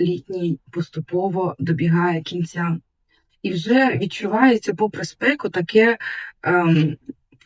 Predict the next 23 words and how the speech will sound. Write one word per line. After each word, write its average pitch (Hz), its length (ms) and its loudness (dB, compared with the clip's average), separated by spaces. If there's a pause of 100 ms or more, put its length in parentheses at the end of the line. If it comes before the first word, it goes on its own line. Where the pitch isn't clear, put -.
таке, 180 160 0
що - 260 -2
осінь 214 600 0
вже 170 480 -2
потроху 170 720 -4
бере 170 300 0
своє. 165 540 0 (600)
Вечори 208 360 2
вже 175 420 2
не 180 100 6
такі 185 260 2
довгі, 208 580 4 (400)
вже, 170 240 0
е, 233 380 2 (440)
рано 180 380 6
починає 170 540 4
темніти. 165 680 4 (760)
Ластівки 202 800 2
вже 170 400 4
починають 175 920 0
збиратися 170 840 -2 (140)
у 170 80 -2
вирій, 170 520 -2